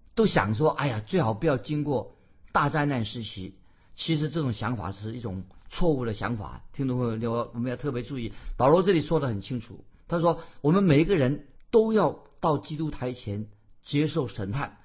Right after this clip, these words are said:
接受审判之后，接下来呢，在哥林多后书五章十一节，哥林多后书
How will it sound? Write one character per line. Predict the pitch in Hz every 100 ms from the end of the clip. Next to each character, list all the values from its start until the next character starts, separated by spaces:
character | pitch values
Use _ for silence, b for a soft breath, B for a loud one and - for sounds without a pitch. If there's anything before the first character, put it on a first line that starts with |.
| b b
接 | 190
受 | 196
审 | 151 156
判 | 185 165
之 | 214
后， | 220 - - b b b b
接 | - 220
下 | 226 202
来 | 117 139
呢， | 147 - - -
在 | 151 131 127
哥 | - 156
林 | 143
多 | 143
后 | - 139
书 | 151
五 | 113
章 | 104 131
十 | 117 117
一 | 131
节， | 117 104 107 -
哥 | 139
林 | 123 123
多 |
后 | 123 117
书 | 107 117